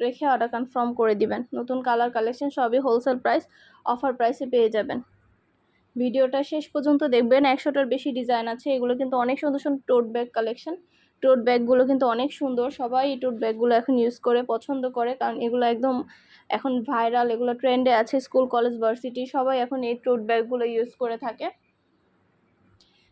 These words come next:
আপনাদের পছন্দ মতো এই টোট ব্যাগগুলো আপনারা নিয়ে নিতে পারবেন আমাদের কাছ থেকে। যেটা ভালো লাগে, যে যেটা নিতে চান, স্ক্রিনশট রেখে অর্ডার কনফার্ম করে দিবেন। প্রাইসটাও লেখা আছে, ইমো, WhatsApp নাম্বার দেওয়া আছে। ঘরে বসে অর্ডার করবেন,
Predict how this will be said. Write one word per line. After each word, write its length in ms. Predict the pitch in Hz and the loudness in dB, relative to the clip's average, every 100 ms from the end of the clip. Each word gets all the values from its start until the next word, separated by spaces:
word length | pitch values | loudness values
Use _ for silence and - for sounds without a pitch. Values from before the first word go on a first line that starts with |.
| - | -8
আপনাদের 360 | 208 247 247 247 | -4 -2 -2 0
পছন্দ 300 | 233 240 269 262 | -2 -2 -2 0
মতো 140 | 254 269 240 | 0 4 2
এই 60 | 254 | 4
টোট 160 | 254 226 | 2 4
ব্যাগগুলো 340 | 240 233 254 254 | 2 2 2 0
আপনারা 260 | 247 247 247 247 | 0 -2 -2 0
নিয়ে 120 | 240 233 | -2 -4
নিতে 140 | 240 240 | -8 -4
পারবেন 240 | 226 240 240 | -2 -2 -4
আমাদের 240 | 220 220 233 | -2 -4 -2
কাছ 100 | 226 240 269 | -2 -2 -2
থেকে। 180 | 254 262 | 2 2
যেটা 160 | 233 240 | 2 0
ভালো 240 | 254 240 233 | -2 -2 0
লাগে, 260 | 233 226 254 | 0 -2 -2
যে 80 | 240 220 | -2 0
যেটা 180 | 233 247 240 | -2 -2 -4
নিতে 160 | 233 233 | -4 -4
চান, 120 | 254 277 | -4 -4
স্ক্রিনশট 440 | - 233 247 240 240 | -2 -2 0 0 0
রেখে 160 | 233 277 | -2 0
অর্ডার 160 | 240 226 220 | 0 0 -6
কনফার্ম 320 | 240 240 240 240 | -8 -8 -8 -4
করে 140 | 226 | -4
দিবেন। 240 | 220 247 392 _ _ _ _ - | -4 -6 -6 _ _ _ _ 0
প্রাইসটাও 400 | 254 254 269 269 | 0 2 2 2
লেখা 180 | 269 294 262 | 2 2 0
আছে, 100 | 262 277 | 0 -4
ইমো, 120 | 254 285 | -2 -2
WhatsApp 300 | 254 277 269 | -2 -4 -6
নাম্বার 220 | 240 233 240 | -4 -2 0
দেওয়া 140 | 233 214 | 2 0
আছে। 140 | 226 285 262 | 0 -2 -2
ঘরে 180 | 262 247 | 0 2
বসে 160 | 233 254 | 0 -2
অর্ডার 200 | 262 233 240 | -4 -4 -4
করবেন, 220 | 240 302 | -4 -4